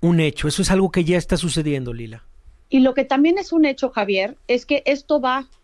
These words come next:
Speaker 2: se le viene un tsunami a México de migrantes que va a tener que absorber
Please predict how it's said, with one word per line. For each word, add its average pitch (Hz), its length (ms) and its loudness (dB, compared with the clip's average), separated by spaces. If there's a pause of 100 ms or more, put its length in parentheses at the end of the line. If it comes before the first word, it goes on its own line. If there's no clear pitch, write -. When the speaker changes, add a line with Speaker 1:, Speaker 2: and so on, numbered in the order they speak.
(300)
Speaker 2:
se 240 160 -4
le 226 100 -2
viene 269 180 0
un 294 60 2
tsunami 240 800 -6
a 202 140 -6
México 233 640 -2
de 196 380 -2
migrantes 226 680 -2
que 220 100 -6
va 214 80 -2
a 226 40 -4
tener 226 260 -6
que 240 80 -6
absorber 214 540 -2